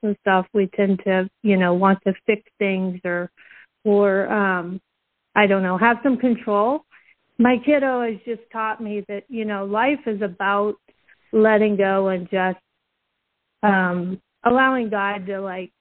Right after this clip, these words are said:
blow us away. And when I say she is really our first miracle, it's because she really changed us for the better. Um,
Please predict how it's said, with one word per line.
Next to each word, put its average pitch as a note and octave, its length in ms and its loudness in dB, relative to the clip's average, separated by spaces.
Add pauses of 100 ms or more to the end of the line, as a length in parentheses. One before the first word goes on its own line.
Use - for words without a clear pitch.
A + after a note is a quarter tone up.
blow F#3+ 260 -4
us F#3+ 120 -8
away. E3+ 400 -10 (640)
And G#3 260 4
when G3+ 140 2
I G3+ 240 4
say A3 320 0
she A3+ 80 -2
is G3+ 240 2
really G#3+ 760 -2 (380)
our G#3 340 2 (240)
first A3+ 260 0 (340)
miracle, G#3 920 0
it's G#3 180 -6 (180)
because G3+ 340 4 (180)
she G#3+ 140 0
really G3 680 0
changed F#3+ 420 -4
us - 260 -6 (520)
for G#3+ 120 4
the F#3+ 120 2
better. F3 440 -4 (540)
Um, F3+ 480 2